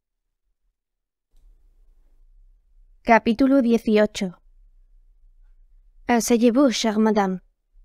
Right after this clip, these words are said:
dijo a Aristide. Hizo un gesto con una mano semejante a una garra, e Hilary se adelantó como en un sueño, hasta sentarse en otro diván frente a él. Él dejó escapar una risita cascada. «Está sorprendida.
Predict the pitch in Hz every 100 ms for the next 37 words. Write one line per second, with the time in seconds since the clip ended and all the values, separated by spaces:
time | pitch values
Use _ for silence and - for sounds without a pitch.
0 | - 202 240 - 269 233 220 214 - 202
1 | 190 - _ _ _ _ _ - 285 -
2 | 349 277 233 233 214 208 220 220 214 214
3 | 202 226 208 233 226 208 208 214 202 202
4 | - 190 - _ - 220 - 233 254 254
5 | 240 233 208 208 196 208 247 226 214 202
6 | 220 202 208 190 190 - _ _ _ _
7 | _ _ - _ - - 214 - 202 208
8 | 196 214 - 240 208 208 214 202 208 214
9 | 202 214 208 202 196 254 208 - _ _
10 | _ _ - _ - _ - - 269 285
11 | 269 269 240 220 247 226 214 208 233 208
12 | 202 196 214 196 185 - _ _ _ _
13 | _ _ - 196 - 214 202 220 208 208
14 | 190 247 208 -